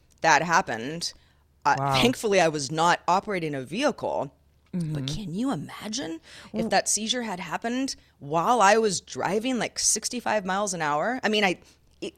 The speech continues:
Speaker 1: if I
Speaker 2: No.
Speaker 1: think about it too much, even today, I'm just like, I'm so freaked out
Speaker 2: I wonder how
Speaker 1: that
Speaker 2: often
Speaker 1: I
Speaker 2: that
Speaker 1: could have
Speaker 2: happens, you know, where someone actually has a seizure while they're driving. Like, what are the stats?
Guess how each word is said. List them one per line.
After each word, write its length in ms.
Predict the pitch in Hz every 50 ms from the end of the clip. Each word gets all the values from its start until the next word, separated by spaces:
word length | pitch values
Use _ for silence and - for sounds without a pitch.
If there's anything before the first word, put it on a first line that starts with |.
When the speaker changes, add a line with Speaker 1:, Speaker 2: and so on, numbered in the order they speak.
| -
Speaker 1:
if 120 | 180 175 -
I 60 | -
Speaker 2:
No. 80 | - -
Speaker 1:
think 160 | 254 269 -
about 180 | 254 269 262
it 120 | 254 240 -
too 180 | - - 233
much, 400 | 220 202 190 214 240 - - - - 208
even 240 | 214 185 214 214
today, 500 | - - 180 170 160 156 165 175 185 208 -
I'm 200 | - 175 175 -
just 200 | 185 175 - -
like, 320 | 180 165 151 143 - - _ - _ _ _ -
I'm 140 | - 185 -
so 500 | - - - - - - 220 190 185 196
freaked 320 | 190 - 180 175 165 -
out 320 | 175 156 151 170 208 254 262
Speaker 2:
I 40 | 226
wonder 220 | 220 285 339 466 427
how 180 | - 370 -
Speaker 1:
that 60 | - 170
Speaker 2:
often 20 | -
Speaker 1:
I 40 | 247 226
Speaker 2:
that 40 | 247
Speaker 1:
could 120 | 240 175
have 140 | 147 - -
Speaker 2:
happens, 580 | 139 117 - - 113 - - - - - - _ _ -
you 120 | 160 165
know, 140 | 170 165 165
where 160 | 165 165 156
someone 340 | - - 202 165 160 147 -
actually 320 | - 143 147 - - - 151
has 160 | 147 147 131
a 60 | 139 135
seizure 360 | - - 143 135 131 143 139
while 340 | 123 127 139 127 123 135 127
they're 100 | 131 131
driving. 560 | - - - - - - - - - - -
Like, 220 | - - 143 135 -
what 220 | - 147 151 131
are 40 | 135
the 100 | 131 139
stats? 760 | - - - 143 127 123 110 90 - - - - - -